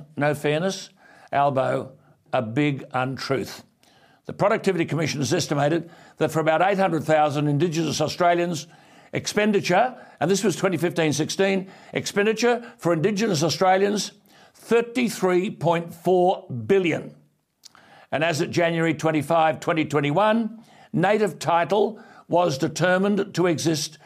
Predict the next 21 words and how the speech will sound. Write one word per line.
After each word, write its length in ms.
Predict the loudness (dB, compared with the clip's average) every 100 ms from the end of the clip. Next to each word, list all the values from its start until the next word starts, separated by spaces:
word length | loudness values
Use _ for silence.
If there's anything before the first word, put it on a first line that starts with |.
| -20 -6 -2
over 240 | 0 2
more 220 | 2 2
than 180 | 0 -2
forty 480 | -2 0 0 -2 -2
percent 500 | -2 -2 0 -2 -4 -20 _
of 140 | 0 0
Australia. 560 | 0 0 0 0 -6 -12 _ _ _ _ _
Thirteen 680 | -2 0 0 0 0 0 -2
point 320 | 0 0 -2
seven 520 | -2 0 2 -2 -4 -18 _
percent 360 | -2 0 0 0
of 80 | 0
Australian 540 | 0 2 2 2 2
land 380 | 2 2 0 -4 -16 -4
is 180 | -2 0
exclusive 800 | -2 -6 -2 0 0 0 -2 -4 -8 -20 _
native 420 | -2 0 0 -2 0
title. 400 | 0 0 -4 -12 -4
They're 100 | 0
government 320 | 0 0 -2
figures. 400 | -2 -2 -6